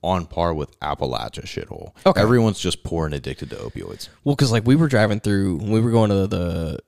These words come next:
Speaker 2: the shore, we were driving through Alabama, and my buddy, I don't know why, he decided to drive separately from us. My buddy T-Sean was, he's in the sister comp-, the sister unit for
Speaker 1: Yeah.
Speaker 2: the one fiftieth.
Speaker 1: Yeah.
Speaker 2: We were driving,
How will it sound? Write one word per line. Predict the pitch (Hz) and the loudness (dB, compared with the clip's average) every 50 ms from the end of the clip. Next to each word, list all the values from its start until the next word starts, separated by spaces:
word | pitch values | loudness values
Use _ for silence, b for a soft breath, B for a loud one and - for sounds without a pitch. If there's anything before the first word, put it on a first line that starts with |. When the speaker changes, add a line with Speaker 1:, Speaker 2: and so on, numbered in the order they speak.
| _ _ _ 65 | _ _ _ _
Speaker 2:
the | 73 - - | -10 -8 -6
shore, | - - - 101 101 98 73 60 - - - _ _ _ - | -2 0 0 2 2 0 -2 -4 -8 -12 -16 _ _ _ -4
we | 107 104 | -2 0
were | 104 104 | 0 2
driving | 98 92 95 110 104 | 2 2 0 0 -2
through | 110 95 - | -6 -6 -6
Alabama, | - 76 82 87 85 - 85 87 82 71 | -4 -4 -4 -4 -4 -6 -6 -6 -8 -8
and | 67 71 | -8 -8
my | 85 92 | -6 -4
buddy, | 98 104 107 104 98 92 85 - - _ _ _ _ _ | 0 0 2 2 2 0 -2 -6 -10 _ _ _ _ _
I | - - | -10 -6
don't | 196 196 | -2 0
know | 165 131 | 2 2
why, | 110 117 113 107 104 | 2 2 2 2 0
he | 120 113 120 117 | 0 -2 -2 -4
decided | 113 - - - - 127 123 131 127 | -4 -6 -8 0 2 4 4 4 2
to | 151 | 0
drive | - 113 104 92 85 | 0 0 0 0 -2
separately | - - - 110 92 - - - - 60 73 | -4 -4 -2 -2 -2 -2 -4 -6 -8 -8 -10
from | - 107 98 | -10 -10 -8
us. | 87 76 - - - - - _ _ _ _ _ _ _ | -8 -10 -10 -12 -14 -14 -16 _ _ _ _ _ _ _
My | 107 117 | 0 2
buddy | 117 113 107 - | 2 2 2 0
T-Sean | - - 123 113 113 - - - - - - - 131 123 - _ _ - | -2 -2 -2 0 0 -2 -4 -6 -8 -10 -10 -12 -14 -14 -18 _ _ -10
was, | 113 - - _ _ _ _ - | -10 -10 -10 _ _ _ _ -2
he's | 123 120 113 110 | 0 0 2 2
in | 110 101 | 2 2
the | 101 98 95 95 95 92 92 92 90 87 76 - - _ | 2 2 2 2 2 2 2 2 0 -2 -4 -6 -8 _
sister | - - - 113 110 - 107 101 | -6 0 0 2 2 2 -2 -4
comp-, | 104 - 101 85 - - 117 | -2 -2 -4 -4 -4 -2 -2
the | 110 104 | 0 0
sister | - - 113 - - 104 | 2 2 2 2 2 0
unit | 107 110 117 127 - - _ _ - | 2 2 2 2 0 -2 _ _ -2
for | - | 2
Speaker 1:
Yeah. | 85 | 2
Speaker 2:
the | 107 110 | 4 4
one | 113 110 107 | 4 2 2
fiftieth. | - 117 123 - 139 139 131 - - | 0 0 -2 0 0 0 0 -2 -6
Speaker 1:
Yeah. | - 67 - - - - B B B B B B _ _ _ _ | -10 -10 -10 -10 -12 -16 B B B B B B _ _ _ _
Speaker 2:
We | - 131 143 170 | -2 2 4 4
were | 156 120 | 4 6
driving, | 107 113 104 104 98 92 82 78 | 6 4 4 4 4 0 -2 -4